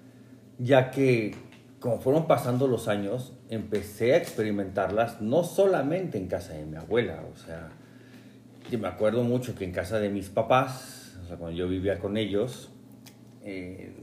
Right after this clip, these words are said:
en alguna ocasión, yo compartía con mi hermano cuarto.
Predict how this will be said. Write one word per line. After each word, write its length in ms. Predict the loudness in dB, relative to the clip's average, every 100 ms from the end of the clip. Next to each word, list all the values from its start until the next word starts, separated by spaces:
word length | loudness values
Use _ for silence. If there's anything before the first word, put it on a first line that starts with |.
| -16
en 100 | -12
alguna 360 | -10 -6 -2
ocasión, 480 | 2 2 4 4 4 -2 -10 -18 -20 -20 -14 -14 -14 -20 -20 -20 -20 -20 -20 -20 -20 -20 -20 -20 -6
yo 200 | 2 4
compartía 800 | 4 6 6 4 2 4 4 2
con 180 | -2 -4
mi 80 |
hermano 420 | -4 -4 -4 -4 -6
cuarto. 500 | 2 2 2 -4